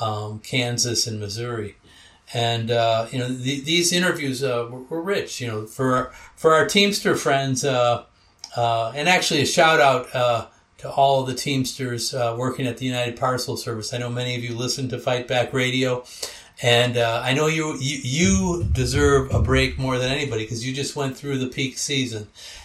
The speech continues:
And I know, uh, hopefully <laughs> you, you got through it, uh, um, with, uh, your, your health intact 'cause they worked the crap out of you guys. Um, but, uh, the Teamsters, um, are, are, are, have been an important, you know, piece. We've had a couple of guests, uh, Richard Blake,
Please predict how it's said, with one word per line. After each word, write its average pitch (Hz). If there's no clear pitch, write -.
And 117
I 117
know, 123
uh, 113
hopefully 139
<laughs> -
you, 131
you 131
got 131
through 143
it, 135
uh, 123
um, 117
with, 120
uh, 117
your, 117
your 113
health 147
intact 135
'cause 127
they 117
worked 131
the 120
crap 127
out 117
of 117
you 113
guys. 113
Um, 117
but, 123
uh, 117
the -
Teamsters, 147
um, 120
are, 120
are, 127
are, 123
have 131
been 147
an 143
important, 139
you 135
know, 120
piece. 143
We've 131
had 139
a 131
couple 135
of 117
guests, -
uh, 117
Richard 127
Blake, 139